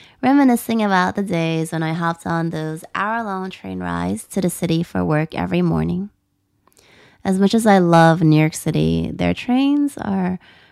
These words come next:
probably my least favorite thing. Well, they're not exactly the cleanest in the world. This could be because you would always find commuters sipping their morning Starbucks,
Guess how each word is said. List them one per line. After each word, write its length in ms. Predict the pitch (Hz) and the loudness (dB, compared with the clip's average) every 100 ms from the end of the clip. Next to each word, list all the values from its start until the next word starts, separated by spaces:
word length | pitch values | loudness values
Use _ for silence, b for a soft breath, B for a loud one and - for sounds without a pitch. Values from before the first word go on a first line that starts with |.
| b - | b -8
probably 500 | 202 214 269 311 320 | -2 0 2 2 4
my 180 | 294 294 | 4 4
least 400 | 220 180 - - | 2 2 0 -2
favorite 400 | 170 170 190 - | 0 2 0 0
thing. 720 | 175 180 214 254 269 285 277 _ _ | -2 -2 -4 -8 -12 -14 -16 _ _
Well, 500 | 233 220 214 202 196 | -4 -2 2 4 2
they're 180 | 190 190 | 2 2
not 220 | 185 196 | 2 2
exactly 560 | 240 220 196 160 - 165 | 0 0 0 -2 0 -2
the 120 | 165 | -4
cleanest 460 | - 175 156 156 - | -6 -2 0 0 0
in 60 | |
the 100 | 165 | -2
world. 420 | 180 175 170 185 190 _ _ _ _ b b b b b b - | 0 0 -2 -4 -8 _ _ _ _ b b b b b b -4
This 260 | 220 214 - | 0 0 -2
could 260 | - 277 - | -2 0 2
be 160 | 302 | 4
because 680 | 285 - 208 190 185 185 196 | 2 0 2 4 4 0 -2
you 120 | 160 | 0
would 100 | 160 | 2
always 360 | 156 160 165 - | 2 2 0 -4
find 600 | - 208 214 214 208 202 b b - | -2 2 4 2 0 -4 b b -4
commuters 840 | 208 196 208 196 165 - - - | 2 4 6 6 4 0 -8 -12
sipping 800 | - - - 247 240 220 160 156 | -14 -16 -8 -6 -2 0 2 2
their 280 | 160 160 156 | 2 2 2
morning 300 | 160 165 220 | 2 0 0
Starbucks, 1160 | - 170 160 196 240 - - - - - - | -2 -2 -2 -4 -8 -14 -20 -20 -20 -20 -20